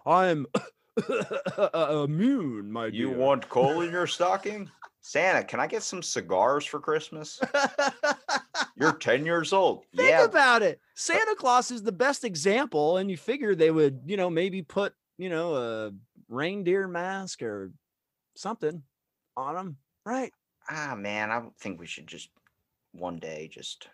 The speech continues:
Speaker 2: figure out a better thing than Santa Claus.
Speaker 1: Yeah, but like I said, it's just m-, the magic. That's, that's the magical part of Christmas is the Santa Claus, the fantasy, right? The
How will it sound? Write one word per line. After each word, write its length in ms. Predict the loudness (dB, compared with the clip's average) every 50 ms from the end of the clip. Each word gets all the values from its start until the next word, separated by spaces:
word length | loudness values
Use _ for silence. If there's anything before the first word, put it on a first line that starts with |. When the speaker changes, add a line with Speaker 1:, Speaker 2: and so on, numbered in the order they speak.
| _
Speaker 2:
figure 280 | _ -14 -12 -10 -10 -10
out 120 | -10 -12
a 40 | -12
better 300 | -14 -12 -12 -10 -10 -12
thing 260 | -12 -12 -14 -12 -12
than 120 | -14 -16 -16
Santa 300 | -16 -16 -16 -18 _ _ _
Claus. 420 | _ _ _ _ _ -20 -20 _ _ _ _ _ _ _ _ _ _ _ _ _ _ _ _ _ _ _ _ _ _ -2
Speaker 1:
Yeah, 360 | 2 4 6 6 6 6 4
but 220 | 4 2 0 0 0
like 140 | -2 0 0
I 60 | 0
said, 220 | -2 -2 -2 -2
it's 160 | -2 -4 -4 -6
just 260 | -6 -6 -8 -8 -10 -6
m-, 240 | -6 -4 -4 -6 -4
the 100 | -4 -2
magic. 640 | -2 0 0 0 0 0 0 -2 -2 -2 -4 -2 0
That's, 240 | 0 0 0 -2
that's 320 | -4 -2 -2 -2 -4 -6 -10
the 140 | -8 -6 -6
magical 760 | -4 -4 -4 -2 -2 -2 -2 -4 -4 -8 -8 -6 -6 -6 -6
part 300 | -6 -6 -6 -4 -4 -6
of 120 | -8 -12 -14
Christmas 580 | -16 -16 -16 -16 -14 -14 -14 -14 -12 -10 -8
is 340 | -8 -8 -8 -10 -14 -18 _ _ _ _ -14
the 280 | -10 -8 -8 -8 -10 -12 -14 _ _ _ _ _ _ _ _ _ _ _ _ -16
Santa 300 | -16 -14 -14 -14 -16 -14
Claus, 320 | -12 -12 -12 -12 -12 -12
the 100 | -14 -14
fantasy, 680 | -10 -10 -8 -8 -8 -8 -10 -12 -12 -12 -14 -14 -16 _ _ -14
right? 300 | -12 -10 -10 -10 -10 -12
The 60 | -14